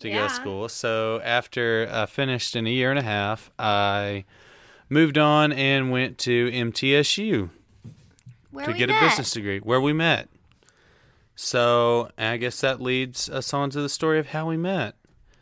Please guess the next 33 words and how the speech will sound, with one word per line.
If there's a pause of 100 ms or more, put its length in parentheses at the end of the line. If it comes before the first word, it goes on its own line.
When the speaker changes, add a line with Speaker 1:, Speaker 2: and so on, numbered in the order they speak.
(400)
Speaker 1:
I
met
Laura
Beth
in
a
parking
lot. (840)
Um,
Speaker 2:
That's
it.
That's
all
you
gotta
say.
We
met
in
a
parking
lot. (520)
Our
full
story
of
how
we
met
is
actually
on (100)
a